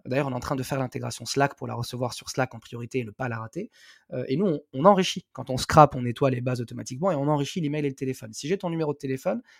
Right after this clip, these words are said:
je t'appelle pendant que t'es sur mon P D F, sur mon Calendly, sur mon profil LinkedIn, euh, et cetera. Et donc, du coup, je te chope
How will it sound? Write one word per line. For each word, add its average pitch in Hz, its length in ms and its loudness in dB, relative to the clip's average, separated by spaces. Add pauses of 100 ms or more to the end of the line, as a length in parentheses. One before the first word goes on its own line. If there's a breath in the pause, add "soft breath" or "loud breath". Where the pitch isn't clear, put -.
(120 loud breath)
je - 180 -8
t'appelle 202 460 4 (160)
pendant 202 380 2 (100)
que 143 100 -8
t'es 160 240 -4
sur 131 160 -8
mon 120 140 -10
P 120 100 -8
D 113 280 -2
F, 143 60 -8
sur 117 140 -8
mon 113 120 -10
Calendly, 113 480 -8
sur 123 160 -12
mon 113 120 -12
profil 123 320 -12
LinkedIn, 117 560 -10
euh, 113 220 -14 (440 loud breath)
et - 100 -10
cetera. 120 380 -8
Et 117 80 -12
donc, 123 140 -6
du 120 80 -8
coup, 208 100 -4
je - 100 -8
te 139 100 -8
chope - 380 -2